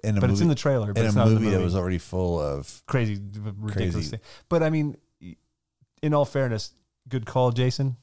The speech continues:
Speaker 2: It was the stupidest <laughs> thing in the trailer. He's beating up the cops.
Speaker 1: Right. He's
Speaker 2: Right?
Speaker 1: beating up the cops and threw 'em in a trunk,
Speaker 2: Yeah,
Speaker 1: didn't
Speaker 2: they're in
Speaker 1: he?
Speaker 2: the trunk now.
Speaker 1: Yeah.
Speaker 2: Right.
Speaker 1: And where's she at?
Speaker 2: She's in the back seat.
Speaker 1: Yeah,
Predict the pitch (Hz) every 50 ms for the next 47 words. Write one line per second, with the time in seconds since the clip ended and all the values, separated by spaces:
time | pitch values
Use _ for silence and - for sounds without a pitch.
0 | _ _ _ - 139 131 123 127 131 127 117 98 101 - - 117 107 104 101 101
1 | - - - - 175 156 135 127 113 110 - - 117 107 98 95 98 101 - _
2 | _ _ _ _ _ _ _ - - 175 135 107 110 196 226 214 190 185 - 143
3 | - 156 143 143 170 - - - - - - - _ _ _ _ _ _ _ -
4 | 117 113 117 - - _ _ _ _ _ _ - 120 127 - 113 131 131 120 -
5 | - - - 110 113 - - 95 95 117 123 127 117 87 76 - - - 123 -
6 | 113 - 151 180 196 190 180 156 - 180 165 156 123 107 95 90 - _ _ _
7 | _ _ - 127 127 104 82 78 - _ _ _ _ _ _ _ _ - 98 104
8 | 113 113 - - 127 113 - 62 57 - _ _ _ - - - 190 175 180 175
9 | 151 160 156 151 - - 180 165 117 - - 117 117 113 101 87